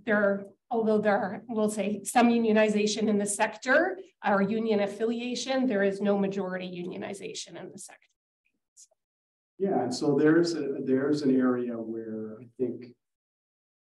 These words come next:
Speaker 2: this stuff could matter. And so one of the first things I worked on when I was a lawyer way back in was a big campaign to organize taxi drivers in,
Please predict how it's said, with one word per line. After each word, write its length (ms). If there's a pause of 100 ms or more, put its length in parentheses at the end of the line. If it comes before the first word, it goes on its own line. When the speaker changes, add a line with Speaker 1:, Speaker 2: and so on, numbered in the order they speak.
(160)
Speaker 2:
this 480
stuff 380 (340)
could 220 (360)
matter. 540 (480)
And 240
so 600 (460)
one 300
of 80
the 60
first 200
things 180
I 100
worked 380
on 400
when 120
I 40
was 140
a 140
lawyer 540 (280)
way 160
back 360
in 320 (640)
was 440
a 300 (200)
big 420
campaign 400
to 60
organize 380
taxi 360
drivers 520
in, 200